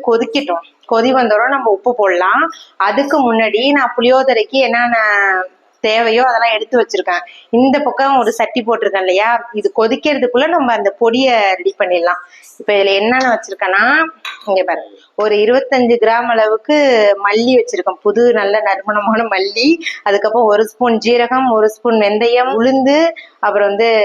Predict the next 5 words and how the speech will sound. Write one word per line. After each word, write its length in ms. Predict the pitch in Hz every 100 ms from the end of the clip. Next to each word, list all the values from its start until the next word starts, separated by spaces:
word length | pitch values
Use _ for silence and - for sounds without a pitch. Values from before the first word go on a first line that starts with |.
| 196 185 185 185 202
மிளகு, 440 | 220 247 269 294 311 311 - 214
எ-, 160 | 196 196
எள்ளு, 320 | 208 240 269 302 302 220
கடுகு, 480 | 190 233 220 285 339 339 - _ _ 214
கடலைப்பருப்பு, 480 | 269 247 196 180 165